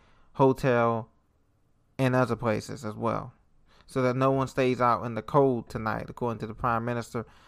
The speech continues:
as it is extremely cold. And many people reportedly leaving Zagreb, ignoring a travel ban imposed because of the outbreak of the pandemic.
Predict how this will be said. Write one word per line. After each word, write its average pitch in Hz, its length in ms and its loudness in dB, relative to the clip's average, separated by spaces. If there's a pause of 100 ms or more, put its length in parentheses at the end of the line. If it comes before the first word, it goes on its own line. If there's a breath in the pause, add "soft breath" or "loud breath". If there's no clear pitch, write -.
(320 soft breath)
as 113 180 -6
it 113 120 -6
is 110 100 -4
extremely 123 380 -2
cold. 127 400 4 (800 soft breath)
And 131 300 0
many 147 200 2
people 135 360 2
reportedly 135 520 4
leaving 143 340 2
Zagreb, 139 680 2
ignoring 135 540 2
a 120 60 -2
travel 143 420 2
ban 131 400 0
imposed 131 540 2
because 131 260 -2
of 127 100 -2
the 123 300 -2
outbreak 113 500 4
of - 140 -10
the - 200 -8
pandemic. 127 680 6